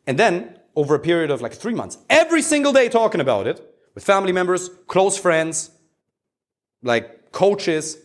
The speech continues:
right? Then I was finally able to make that step.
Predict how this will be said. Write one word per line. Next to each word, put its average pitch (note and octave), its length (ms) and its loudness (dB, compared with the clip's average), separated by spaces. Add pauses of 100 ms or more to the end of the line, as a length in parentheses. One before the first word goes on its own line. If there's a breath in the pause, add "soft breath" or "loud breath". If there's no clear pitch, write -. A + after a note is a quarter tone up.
(160)
right? C3+ 200 -4 (340)
Then C#4+ 400 2
I B3+ 60 -2
was G3+ 200 -2
finally C4 420 0
able A3+ 180 4
to F#3+ 60 -2
make F3+ 180 -2
that A#2 140 -6
step. - 380 -6